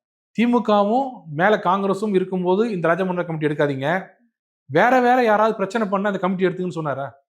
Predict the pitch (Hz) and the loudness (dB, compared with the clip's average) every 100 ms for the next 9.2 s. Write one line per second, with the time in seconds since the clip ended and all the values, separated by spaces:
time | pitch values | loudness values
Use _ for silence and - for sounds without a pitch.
0 | _ _ _ _ - 127 190 247 220 196 | _ _ _ _ -6 -2 0 0 0 0
1 | 214 262 - _ _ 175 170 170 190 185 | 0 -4 -12 _ _ -2 2 4 4 2
2 | 165 160 151 151 147 143 160 233 208 170 | 0 0 2 2 2 2 0 0 0 -2
3 | - 151 147 254 262 - _ _ 151 147 | -4 -8 -6 -8 -8 -16 _ _ -16 -10
4 | 147 139 175 233 214 185 - 269 247 _ | -6 -2 -2 0 0 0 -2 -8 -10 _
5 | _ _ 151 175 220 208 185 208 170 160 | _ _ -4 0 2 0 0 -2 -2 2
6 | 160 175 190 156 175 156 170 139 135 135 | 2 0 -2 0 0 0 -2 -4 -6 -6
7 | 131 131 135 _ _ _ 135 196 226 220 | -6 -8 -8 _ _ _ 0 0 0 0
8 | 185 165 151 143 147 185 240 220 185 180 | 0 0 0 -2 -2 0 0 -2 -4 -4
9 | 226 | -8